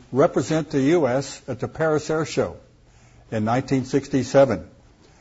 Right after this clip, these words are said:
And, uh, that's great. And we got briefed by the State Department. It was a big display, and it was gonna be the first time the Soviet Union showed anything. It was the first time they showed their launch vehicle.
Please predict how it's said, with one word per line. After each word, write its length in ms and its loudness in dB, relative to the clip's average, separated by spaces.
And, 340 0
uh, 640 -2
that's 260 4
great. 440 6
And 60 -4
we 80 2
got 240 2
briefed 260 4
by 120 0
the 80 -4
State 320 2
Department. 520 -4
It 40 -6
was 200 -4
a 60 -2
big 500 4
display, 540 -2
and 80 -6
it 60 -2
was 120 -4
gonna 180 0
be 140 2
the 100 0
first 340 2
time 260 0
the 80 0
Soviet 460 0
Union 380 0
showed 340 0
anything. 540 -2
It 20 -12
was 140 -12
the 40 -12
first 280 -2
time 220 -4
they 120 -2
showed 300 -2
their 100 -2
launch 320 -2
vehicle. 420 0